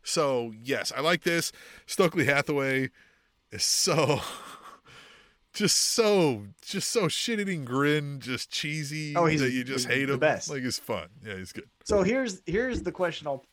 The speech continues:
Speaker 2: I'll pose to you. Do we do a complete reset of Jade Cargill throughout this thing?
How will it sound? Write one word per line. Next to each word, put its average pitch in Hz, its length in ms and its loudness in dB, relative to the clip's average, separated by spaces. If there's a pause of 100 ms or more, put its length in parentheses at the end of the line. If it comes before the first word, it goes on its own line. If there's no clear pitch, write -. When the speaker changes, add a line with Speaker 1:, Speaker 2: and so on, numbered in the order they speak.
(140)
Speaker 2:
I'll 139 120 -14
pose 151 320 -2
to 131 120 -6
you. 151 340 -2 (1040)
Do 170 220 6
we 175 340 4
do 175 280 -6
a 160 60 -2
complete 165 480 -2
reset 175 640 -2
of 135 120 -12
Jade 123 300 -4
Cargill 120 480 -4
throughout 123 400 -4
this 127 200 -4
thing? 127 440 -6